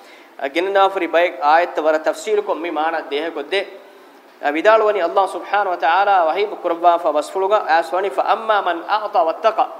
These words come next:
بلوا. فه الله موجا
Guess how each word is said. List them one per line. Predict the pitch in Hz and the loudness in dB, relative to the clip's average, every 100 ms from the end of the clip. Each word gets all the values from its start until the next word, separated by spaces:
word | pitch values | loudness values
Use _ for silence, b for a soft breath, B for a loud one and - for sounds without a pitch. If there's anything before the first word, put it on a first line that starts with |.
| - - - | -20 -20 -10
بلوا. | 170 185 156 - - B B B B - - | -4 0 0 -2 -14 B B B B -20 -10
فه | - 202 262 - - - - - - - - - - | 0 2 2 -2 -10 -18 -20 -20 -20 -20 -20 -20 -2
الله | 170 208 254 247 240 | 0 2 4 4 4
موجا | 220 226 | 2 2